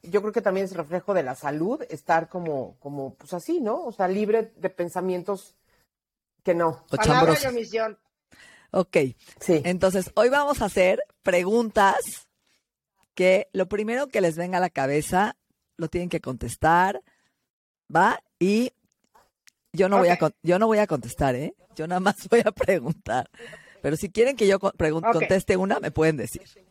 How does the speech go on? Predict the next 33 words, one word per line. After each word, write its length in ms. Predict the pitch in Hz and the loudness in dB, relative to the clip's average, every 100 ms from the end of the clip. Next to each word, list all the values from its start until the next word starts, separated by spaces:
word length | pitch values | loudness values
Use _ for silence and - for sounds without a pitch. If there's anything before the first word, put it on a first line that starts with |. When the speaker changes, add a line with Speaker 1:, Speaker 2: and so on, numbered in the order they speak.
| _ | _
Speaker 2:
Se 160 | - 131 | -8 -4
vale. 340 | 131 - - _ _ _ _ | -4 -6 -18 _ _ _ _
Speaker 1:
Ok. 140 | - 202 | 0 0
Speaker 2:
Ok, 160 | 175 - 202 | 0 -4 -2
Speaker 3:
Muy 140 | 226 | 2
bien. 120 | 233 | 0
Speaker 2:
entonces, 260 | - - - | 0 -12 -6
vamos 260 | 180 214 262 | -4 -2 -4
a 60 | |
empezar 340 | 208 170 175 165 | -4 -2 -2 0
con 180 | 175 | -2
Gloria. 440 | 165 143 - - - _ - - _ | 0 -2 -2 -10 -20 _ -20 -20 _
Si 180 | - 214 | -12 -8
pudieras 460 | 220 247 285 - | -6 -2 -2 -2
escoger 480 | 403 - 185 185 190 - | -8 -8 -8 -2 -2 0
algo 480 | 180 170 - - _ _ _ _ | 0 0 -2 -10 _ _ _ _
de 280 | 160 185 185 | -2 0 2
esta 280 | 196 - 214 | 0 0 2
vida 300 | 185 156 131 | 2 0 -2
que 160 | - | -6
te 180 | 147 151 | -6 -8
repo-, 320 | 151 160 143 - | -8 -10 -10 -10
te 80 | 165 | -10
gustaría 400 | 160 165 175 190 | -10 -6 -2 -2
repetir 720 | 202 226 165 147 160 156 - | -2 -6 -6 -6 -4 -4 -4
en 140 | 147 | -10
tu 100 | 143 | -8
siguiente 500 | 151 156 156 180 190 | -10 -8 -6 -4 -2
vida, 300 | 190 165 185 - _ _ - | 0 0 -2 -6 _ _ -2
¿qué 140 | 185 | 0
sería? 360 | - 147 - _ _ _ _ _ _ _ _ _ _ _ _ _ | 2 -2 -4 _ _ _ _ _ _ _ _ _ _ _ _ _
Speaker 1:
<laughs> 1700 | 208 - 330 - 370 - 240 240 - 311 311 277 247 - 180 240 254 - | -6 -2 -2 0 -2 0 -4 -4 -10 -4 -4 -4 -6 -6 -8 -8 -12 -8
Sería 640 | - 220 233 262 285 | 2 2 4 4 2